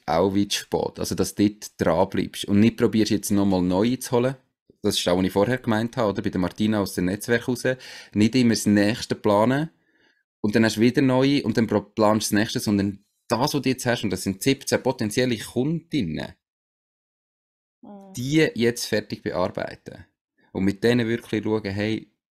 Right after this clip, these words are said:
Speaker 1: was ist genau dein Bedürfnis im Moment? Du bist in meinem Workshop gsi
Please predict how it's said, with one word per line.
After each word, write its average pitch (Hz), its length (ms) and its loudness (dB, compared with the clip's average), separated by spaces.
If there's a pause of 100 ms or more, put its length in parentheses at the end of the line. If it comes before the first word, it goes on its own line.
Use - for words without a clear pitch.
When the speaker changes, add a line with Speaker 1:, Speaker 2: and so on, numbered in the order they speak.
Speaker 1:
was 104 200 0
ist - 160 -6
genau 95 200 -2
dein 95 200 -10
Bedürfnis 107 460 -4
im 110 80 0
Moment? 98 320 -4
Du 95 40 -4
bist - 160 -8
in 95 80 -4
meinem 98 140 -2
Workshop 107 400 -2
gsi 101 360 -8